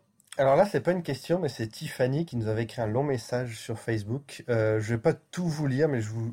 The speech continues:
juste lire là quelques, quelques lignes. Alors, elle avait dix ans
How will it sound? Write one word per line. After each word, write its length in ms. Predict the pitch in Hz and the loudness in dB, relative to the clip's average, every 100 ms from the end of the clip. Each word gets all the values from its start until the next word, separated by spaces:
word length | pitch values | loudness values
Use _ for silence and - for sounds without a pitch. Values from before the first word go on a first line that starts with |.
| - | -8
juste 340 | 110 123 160 - | -8 -8 -8 -2
lire 220 | 147 143 | 2 6
là 160 | 117 | 6
quelques, 560 | 110 123 113 123 117 117 | 4 0 -2 0 0 0
quelques 260 | 113 117 - | -4 -4 0
lignes. 360 | 120 143 180 202 - - - | 2 2 0 -4 -14 -16 2
Alors, 140 | 120 | 6
elle 80 | 117 | 8
avait 160 | 120 120 | 6 4
dix 280 | 107 131 | 0 2
ans 120 | 160 | 4